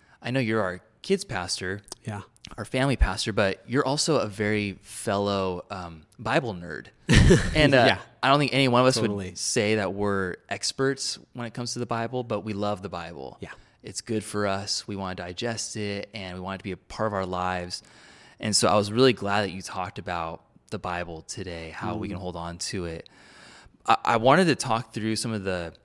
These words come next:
Speaker 1: kinda tips that you went through, the four things
Speaker 2: Sure.
Speaker 1: that you spent some time on. But before that, um,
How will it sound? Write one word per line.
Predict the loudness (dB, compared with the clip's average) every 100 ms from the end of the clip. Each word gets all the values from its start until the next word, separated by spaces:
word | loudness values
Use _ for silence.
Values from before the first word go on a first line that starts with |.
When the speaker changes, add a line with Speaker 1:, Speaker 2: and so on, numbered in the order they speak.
| _ _ _ _ _ -10
Speaker 1:
kinda | -8 -8 -6
tips | -4 -4 -4
that | -6 -4
you | -4
went | -4
through, | -4 -6
the |
four | -6 -4 -2 -2
things | -4 -4 -4 -4 -8 -10
Speaker 2:
Sure. | -4 -4 -6 _
Speaker 1:
that | -6
you |
spent | -4 -4
some | -4
time | -2 2 4
on. | 2
But | 6 8 8 6 -6 _ _ _ _ _ _ _ -16 -10
before | -10 -2 4 6
that, | 6 4 2 0 -4 _ -10
um, | -8 -8